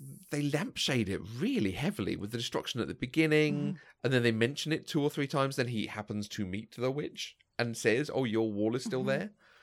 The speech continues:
Speaker 1: Like, "Oh, okay, so we can see what's coming then. Thanks."
Speaker 2: Yeah.
Speaker 1: <laughs> It's, it's,
Speaker 2: I
Speaker 1: it's a shame that it's not more elegantly done. 'Cause, uh, one of the things I loved about that first one was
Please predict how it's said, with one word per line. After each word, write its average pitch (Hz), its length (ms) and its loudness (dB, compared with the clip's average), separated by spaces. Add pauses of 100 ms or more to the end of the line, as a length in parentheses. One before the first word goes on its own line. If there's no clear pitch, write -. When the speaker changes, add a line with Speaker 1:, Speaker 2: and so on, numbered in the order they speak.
(580)
Speaker 1:
Like, 131 300 -6 (220)
"Oh, 160 120 0
okay, 101 360 -2
so - 140 -8
we 120 60 -2
can 120 160 -12
see 156 100 0
what's 101 160 -4
coming 95 240 -4
then. - 200 -12 (260)
Thanks." - 380 -8 (840)
Speaker 2:
Yeah. 175 200 -8
Speaker 1:
<laughs> - 40 -20 (3000)
It's, 147 180 0
it's, 151 200 0
Speaker 2:
I 170 60 -6 (100)
Speaker 1:
it's 139 160 0
a 135 40 0
shame 147 420 2
that 131 120 0
it's 120 120 -10
not 120 240 -4
more 110 360 2 (100)
elegantly 104 460 -2
done. 101 380 -2 (260)
'Cause, 135 140 0
uh, 139 160 0 (120)
one 180 240 0
of 190 80 -2
the - 40 -10
things 147 200 2
I 127 120 0
loved 123 260 4
about 104 160 2
that 92 160 -2
first 110 280 4
one 90 200 -6
was 92 280 -6